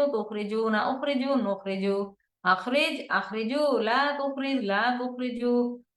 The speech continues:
مخرج، مخرج، إخراج. هو أخرج، هي أخرجت، هو يخرج، هي تخرج.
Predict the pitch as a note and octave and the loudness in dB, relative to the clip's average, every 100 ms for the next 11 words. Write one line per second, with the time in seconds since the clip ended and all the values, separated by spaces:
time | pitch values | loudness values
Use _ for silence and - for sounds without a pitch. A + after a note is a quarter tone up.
0 | - F#3 F#3 A3 A#3 C#4+ E4 B3+ F#3+ - | -6 -6 -4 -2 0 2 2 0 -2 -2
1 | G#3+ A3 C4+ F4 F4 G#3 G3 G3 G#3+ A#3+ | -2 0 -2 -4 -4 -8 -8 0 4 6
2 | B3+ A#3 F3+ D#3 D#3 - _ _ _ D#4 | 4 2 -2 -6 -8 -16 _ _ _ 2
3 | E4 D#4 - D#4 D4+ C#4+ D4 C4 G#3+ G3 | 4 4 4 4 4 6 4 4 2 2
4 | F3 - F3+ F3+ B3 D4+ C#4 D4 C#4 C4+ | 0 -2 -4 0 0 0 2 2 2 0
5 | C4+ C4 B3 B3+ B3 A#3+ A#3 A3+ A3+ - | -2 -4 0 0 0 0 0 -2 -4 -10
6 | _ _ _ C4 C4 G#3+ F3+ E3+ | _ _ _ -6 -6 -2 -2 0